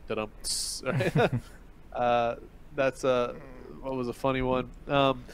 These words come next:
Ring is still offering customers one million dollars if they capture footage of an extraterrestrial.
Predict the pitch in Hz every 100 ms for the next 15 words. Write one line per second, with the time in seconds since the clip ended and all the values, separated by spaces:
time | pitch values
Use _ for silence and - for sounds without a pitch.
0 | - - - 135 226 339 320 254 - -
1 | 254 262 262 285 247 240 233 180 240 233
2 | 220 214 185 175 202 208 220 220 233 190
3 | 147 139 143 156 147 - 147 170 147 127
4 | 127 127 123 143 - 151 147 - 135 120
5 | 117